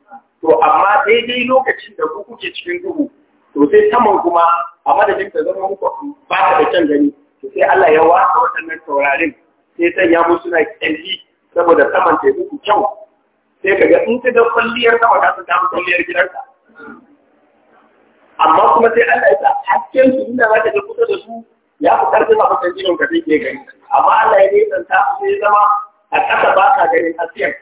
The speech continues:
In ka daga kai kuma zai zama kwalliya ce. Abu na biyu na amfanin su shi ne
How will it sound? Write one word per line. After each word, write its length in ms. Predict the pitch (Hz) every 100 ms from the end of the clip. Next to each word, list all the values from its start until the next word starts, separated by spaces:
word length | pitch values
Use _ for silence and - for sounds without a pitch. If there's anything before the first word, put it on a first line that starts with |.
| _
In 160 | - -
ka 80 | 208
daga 220 | 220 208
kai 160 | - -
kuma 160 | 175
zai 140 | 185 175
zama 180 | 156 156
kwalliya 360 | - 156 156 147
ce. 160 | - - _ _ _ _ _ _ _ _ _ _ _ 427 427 _ _ _ _ _ _ _ - - _
Abu 240 | 202 -
na 100 | 220
biyu 240 | 233 247
na 100 | 254
amfanin 540 | 247 - - 262 320 -
su 120 | 339
shi 220 | - 349
ne 100 | 339